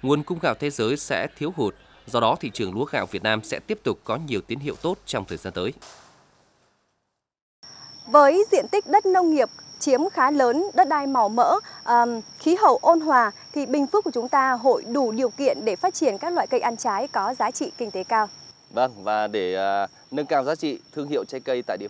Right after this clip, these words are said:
Speaker 3: phương thì, à, tỉnh cũng đã có chủ trương là phát triển nông nghiệp theo hướng chiều sâu, mở rộng diện tích đối với vùng có lợi thế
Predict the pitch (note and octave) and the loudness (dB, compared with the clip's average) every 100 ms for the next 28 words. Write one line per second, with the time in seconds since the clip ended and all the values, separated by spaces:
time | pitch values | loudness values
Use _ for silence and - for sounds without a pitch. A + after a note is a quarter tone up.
0 | - C3 A#2+ G#2+ F#2+ F#2+ - A#2+ - A2+ | -8 -8 -8 -8 -4 -4 -2 -4 -4 -14
1 | C#3 F#2+ C3 D#3 - - _ - D3+ - | -10 -8 -4 -6 -8 -20 _ -6 -4 -4
2 | A2 C3 A#2 - G#3 B2 F#2+ B2+ A#2+ G#2 | -6 -4 -4 -4 -8 -8 -8 -8 -6 -8
3 | A#2+ A2+ A#2 B2 C3 - C3 A2 - - | -6 -8 -8 -12 -12 -10 -6 -6 -8 0
4 | F#3 E3+ _ - A2+ A2+ F#2 C#3+ B2+ B2+ | 0 0 _ -16 -6 -2 -2 -4 -6 -10
5 | - G#3+ B2+ A#2 C3+ D#3 C3 G#2 - G2+ | -8 -10 -4 -6 -4 -6 -4 -6 -6 -6
6 | A#2+ D#3 G#2 A#2 F3+ | -4 -4 -6 -6 -6